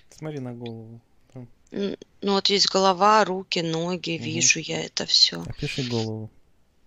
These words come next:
Speaker 1: Цвет, форма.
Speaker 2: Голова, как, э,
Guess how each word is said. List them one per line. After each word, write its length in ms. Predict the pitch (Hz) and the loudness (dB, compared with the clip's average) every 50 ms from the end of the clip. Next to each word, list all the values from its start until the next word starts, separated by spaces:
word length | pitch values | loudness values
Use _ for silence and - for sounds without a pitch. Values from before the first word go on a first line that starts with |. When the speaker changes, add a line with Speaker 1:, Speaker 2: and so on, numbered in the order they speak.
| _ _ _ _ _ - - - - | _ _ _ _ _ -20 -20 -20 -14
Speaker 1:
Цвет, 240 | - - 135 131 | -10 -8 -8 -8
форма. 340 | - - 123 120 120 117 113 - - - _ _ _ _ _ _ _ _ _ _ _ _ _ _ _ _ _ _ _ _ _ _ _ _ _ _ _ _ _ _ _ _ _ _ _ - _ _ _ _ _ - _ _ _ _ _ _ _ _ _ _ _ _ _ _ _ _ _ _ _ _ _ _ _ _ _ _ _ _ | -6 -8 -8 -8 -8 -8 -10 -12 -16 -20 _ _ _ _ _ _ _ _ _ _ _ _ _ _ _ _ _ _ _ _ _ _ _ _ _ _ _ _ _ _ _ _ _ _ _ -20 _ _ _ _ _ -20 _ _ _ _ _ _ _ _ _ _ _ _ _ _ _ _ _ _ _ _ _ _ _ _ _ _ _ _
Speaker 2:
Голова, 600 | - - - - 196 214 220 214 220 269 294 302 | -12 -4 0 2 4 4 4 6 6 4 4 4
как, 240 | - - 220 214 - _ - - | 4 2 0 0 0 _ -4 -2
э, 440 | 208 202 202 196 196 196 196 190 | 0 2 2 2 2 2 2 0